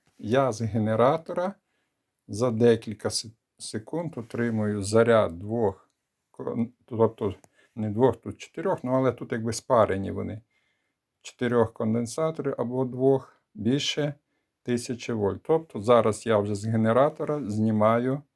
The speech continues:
е, більше, ніж дві тисячі вольт.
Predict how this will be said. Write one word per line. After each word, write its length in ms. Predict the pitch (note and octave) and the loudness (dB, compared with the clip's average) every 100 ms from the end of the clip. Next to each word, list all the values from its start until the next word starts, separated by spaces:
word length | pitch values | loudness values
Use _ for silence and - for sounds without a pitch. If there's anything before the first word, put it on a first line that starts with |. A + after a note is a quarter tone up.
| _ _ _ _ _ _ | _ _ _ _ _ _
е, 440 | A2+ G#2 G#2 G#2+ G#2 _ _ _ _ _ _ _ F4 | -8 -6 -4 -4 -6 _ _ _ _ _ _ _ -12
більше, 520 | G2+ B2+ C#3+ - A2 | 0 0 0 -6 -2
ніж 360 | A2 A#2 - _ _ _ _ _ _ _ _ - | -2 -2 -8 _ _ _ _ _ _ _ _ -12
дві 240 | G2+ A2+ | -2 0
тисячі 560 | A#2 A2+ A2+ A#2 A2 G#2+ | 0 -4 -4 -6 -8 -6
вольт. 400 | F#2 F2+ F#2 | -2 -2 -4